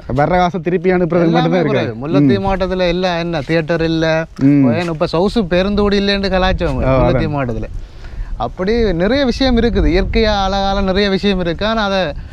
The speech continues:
Speaker 2: செயற்படுத்துறதுக்கு நல்ல
Speaker 1: செயற்படுத்துறது.
Speaker 2: ஆட்சியாளர்கள் இல்ல.
Speaker 1: ஆட்சியாளர்கள்.
Speaker 2: இப்பதான் ஒன்று ரெண்டு அந்த வட்டுவால் பாலம் ஒன்று செய்யறாங்க.
Speaker 1: ம்.
Speaker 2: குமலாமுனையில இருக்கு, எங்கட ஒரு குமலாமுனையிலே நிறைய சுற்றுலா தடம் இருக்கு.
Speaker 1: ம்.
Speaker 2: இந்த இது நல்ல வடிவா இருக்கும்.
Speaker 1: ஓ, அதான்.
Speaker 2: அதோட முன்னுக்கு பாத்தீங்களே, அது நல்லா இருக்கு.
Speaker 1: அந்த பாலம் நல்லா
Speaker 2: தண்ணீர்
Speaker 1: இருக்கு.
Speaker 2: குளம்னு சொல்லி
Speaker 1: ம்.
Speaker 2: எல்லாம் நல்லா இருக்கும்.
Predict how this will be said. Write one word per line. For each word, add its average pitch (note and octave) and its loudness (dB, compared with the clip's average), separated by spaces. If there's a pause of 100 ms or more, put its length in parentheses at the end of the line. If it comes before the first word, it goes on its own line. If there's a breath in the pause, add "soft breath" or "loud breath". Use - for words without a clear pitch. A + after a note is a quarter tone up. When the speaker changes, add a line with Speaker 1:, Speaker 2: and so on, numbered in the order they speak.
(220 loud breath)
Speaker 2:
செயற்படுத்துறதுக்கு F#3 0
நல்ல - -
Speaker 1:
செயற்படுத்துறது. D#3 4
Speaker 2:
ஆட்சியாளர்கள் E3+ 0
இல்ல. C3 -2
Speaker 1:
ஆட்சியாளர்கள். C3+ 0
Speaker 2:
இப்பதான் G3 0
ஒன்று F#3+ 0
ரெண்டு F3+ -2
அந்த F3 -2
வட்டுவால் E3 0
பாலம் E3+ -2
ஒன்று E3 -4
செய்யறாங்க. D#3+ -2
Speaker 1:
ம். C3 2 (140)
Speaker 2:
குமலாமுனையில C4+ 0
இருக்கு, G3 0
எங்கட G#3+ 0
ஒரு G#3 0
குமலாமுனையிலே A3 -2
நிறைய A3 0
சுற்றுலா F#3+ 0
தடம் F3 -2
இருக்கு. A2 -4
Speaker 1:
ம். C3+ 2
Speaker 2:
இந்த F3 2
இது F3 0
நல்ல F3+ 2
வடிவா D#3+ 0
இருக்கும். B2+ -4
Speaker 1:
ஓ, C3 0
அதான். B2 2
Speaker 2:
அதோட F3 -2
முன்னுக்கு G#3 2
பாத்தீங்களே, F3+ -2
அது D#3 0
நல்லா F3+ 0
இருக்கு. C3+ 0
Speaker 1:
அந்த C#3+ 4
பாலம் B2+ 2
நல்லா F#3 2
Speaker 2:
தண்ணீர் F#3+ 2
Speaker 1:
இருக்கு. E3 -2
Speaker 2:
குளம்னு D#3+ -2
சொல்லி C3 4
Speaker 1:
ம். A#2 2
Speaker 2:
எல்லாம் G3+ 0
நல்லா E3+ 0
இருக்கும். G#2+ -2